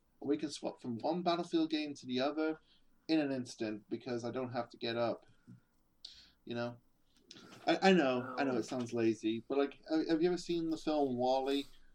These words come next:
Speaker 1: Where
Speaker 2: Yeah,
Speaker 1: all of,
Speaker 2: oh,
Speaker 1: all of
Speaker 2: yeah.
Speaker 1: humanity are just really obese on these chairs that
Speaker 2: Oh,
Speaker 1: do
Speaker 2: yeah.
Speaker 1: everything for it?
Speaker 2: Oh.
Speaker 1: Yeah, that, that's, I could see myself being one of those people.
Speaker 2: Um,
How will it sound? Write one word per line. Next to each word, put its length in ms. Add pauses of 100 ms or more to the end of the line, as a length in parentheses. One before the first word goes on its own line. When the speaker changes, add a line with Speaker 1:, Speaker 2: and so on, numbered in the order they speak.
(1080)
Speaker 1:
Where 220
Speaker 2:
Yeah, 200
Speaker 1:
all 180
of, 80
Speaker 2:
oh, 400
Speaker 1:
all 200
of 80
Speaker 2:
yeah. 100
Speaker 1:
humanity 520
are 60
just 280
really 320
obese 520
on 120
these 280
chairs 500
that 120
Speaker 2:
Oh, 140
Speaker 1:
do 60
Speaker 2:
yeah. 60
Speaker 1:
everything 400
for 180
it? 120
Speaker 2:
Oh. 40
Speaker 1:
Yeah, 240
that, 160 (240)
that's, 240 (680)
I 120
could 140
see 180
myself 460
being 180
one 140
of 60
those 300
people. 380 (360)
Speaker 2:
Um, 540